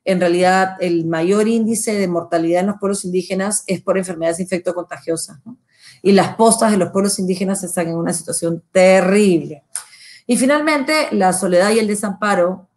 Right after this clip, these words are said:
que ha acompañado la vida de nuestros pueblos indígenas y de, perdón, y de nuestros adultos mayores en esta tercera etapa. No hay abuelitos que por cuidarlos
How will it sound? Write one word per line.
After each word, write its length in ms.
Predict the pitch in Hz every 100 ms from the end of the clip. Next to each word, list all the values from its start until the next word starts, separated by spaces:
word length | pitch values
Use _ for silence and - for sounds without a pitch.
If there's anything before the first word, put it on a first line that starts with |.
| _ _
que 180 | 170 165
ha 100 | 175
acompañado 540 | 190 180 165 165 175
la 120 | 175
vida 220 | 170 180
de 80 | 185
nuestros 340 | 170 165 165 -
pueblos 380 | 202 190 185
indígenas 640 | 185 180 180 180 180 185 - _ _ -
y 100 | 185
de, 220 | 170 165
perdón, 340 | 160 165 180
y 40 | 175
de 60 |
nuestros 280 | 165 139 -
adultos 320 | 170 170 185 185
mayores 460 | 185 185 180 180
en 100 | 165
esta 220 | 160 170
tercera 300 | 165 151 160
etapa. 360 | 156 160 - 151
No 160 | 160 170
hay 240 | 175 175 _ _ - -
abuelitos 500 | 196 185 185 185 220
que 120 | 208
por 200 | 185 180
cuidarlos 760 | 190 196 220 214 202 208 208